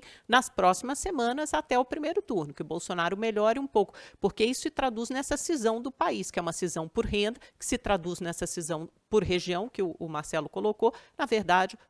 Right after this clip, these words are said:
o Lula só lidera as pesquisas porque ele tem, é, é, assim, a, a, a vantagem ne-, dele no Nordeste é, é algo estratosférico.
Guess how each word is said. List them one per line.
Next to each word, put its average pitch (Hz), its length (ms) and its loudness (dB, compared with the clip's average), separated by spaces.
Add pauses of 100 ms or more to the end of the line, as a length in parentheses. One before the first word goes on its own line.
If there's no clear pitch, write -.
o 233 80 -2
Lula 170 260 0
só 214 240 2
lidera 190 360 0
as - 80 -8
pesquisas 247 440 -6
porque - 360 -8
ele 196 240 -2
tem, 196 300 -6 (340)
é, - 340 0
é, - 180 2
assim, 175 280 -4
a, 160 280 -6
a, 151 220 -4 (260)
a - 240 0
vantagem 208 800 4
ne-, 180 240 0
dele 175 420 2
no 175 120 -4
Nordeste 190 920 -2
é, 175 260 0
é 180 200 -2
algo 175 480 2 (200)
estratosférico. 208 1000 0